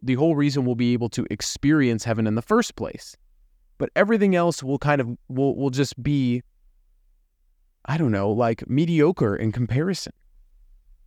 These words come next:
And it's, it's wild to me that there's so much fear about losing this life and so much fear of death that life becomes just about the experience, the pleasure, the glory, the achievement we can get for ourselves.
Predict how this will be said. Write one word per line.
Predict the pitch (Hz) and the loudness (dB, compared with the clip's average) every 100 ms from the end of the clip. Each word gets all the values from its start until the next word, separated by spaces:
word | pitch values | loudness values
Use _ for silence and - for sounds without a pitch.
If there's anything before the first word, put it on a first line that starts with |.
| - - _ - - _ _ _ - - - _ - | -20 -20 _ -20 -20 _ _ _ -20 -20 -20 _ -2
And | 135 | 2
it's, | 139 117 - - | 2 0 -4 -2
it's | 143 | -2
wild | 131 147 196 202 | 0 2 2 2
to | 151 | 0
me | 123 | 0
that | 120 | -2
there's | 117 113 | -4 -6
so | - - 170 | -6 0 2
much | 185 180 - | 4 2 -2
fear | 165 170 | -2 0
about | 139 120 | 2 0
losing | 135 135 135 | 0 -2 -2
this | 120 - | -2 -2
life | 135 131 113 - - _ _ _ _ _ _ _ _ _ _ _ _ _ _ - | -4 -2 -4 -10 -20 _ _ _ _ _ _ _ _ _ _ _ _ _ _ -10
and | 120 | -4
so | - | 2
much | 170 - | 2 0
fear | - 147 | 0 0
of | - 107 | 0 -2
death | 135 160 117 - | 2 2 2 -2
that | 127 | -4
life | 120 147 196 - | 2 2 0 -4
becomes | 135 120 104 98 107 - _ _ _ | -8 -4 -4 -4 -6 -10 _ _ _
just | - 175 - | 0 0 2
about | 165 156 | 2 2
the | 147 | 0
experience, | 131 - - 117 113 113 113 | -4 -4 -2 2 4 2 0
the | - | -4
pleasure, | - 117 113 113 107 | -4 0 2 2 0
the | 104 | 0
glory, | 101 104 110 113 | -2 0 2 2
the | 107 | 0
achievement | 104 - 107 110 | -2 -2 0 0
we | 92 | -2
can | 104 107 | 0 0
get | - | 0
for | - 104 | -2 -4
ourselves. | 104 117 110 101 - | -2 -4 -4 -6 -10